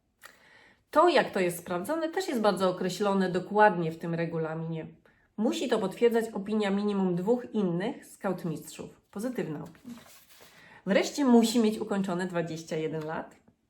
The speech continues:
posiadać stopień harcerza lub wykazać się jednorocznym, zadawalającym, samoistnym prowadzeniem drużyny. Lub, jeśli nie prowadził tej drużyny przez rok,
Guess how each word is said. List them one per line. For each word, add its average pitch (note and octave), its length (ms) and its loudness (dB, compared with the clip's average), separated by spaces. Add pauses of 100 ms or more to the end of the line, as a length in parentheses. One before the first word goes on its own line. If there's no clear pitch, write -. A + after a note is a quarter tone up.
(400)
posiadać A3 500 2
stopień G3+ 400 0
harcerza F3 720 -2 (160)
lub F#3 200 -2
wykazać A#3 520 0
się G3 260 -2
jednorocznym, G#3 1000 -2 (340)
zadawalającym, G3 1200 2 (160)
samoistnym G3 1120 0
prowadzeniem E3 640 0
drużyny. F#3+ 500 -2 (360)
Lub, F3 400 0 (220)
jeśli F#3+ 280 -2
nie E3+ 120 -2
prowadził F3+ 400 -2
tej E3 160 -6
drużyny E3+ 340 -4
przez D3+ 220 -8
rok, A3+ 280 -2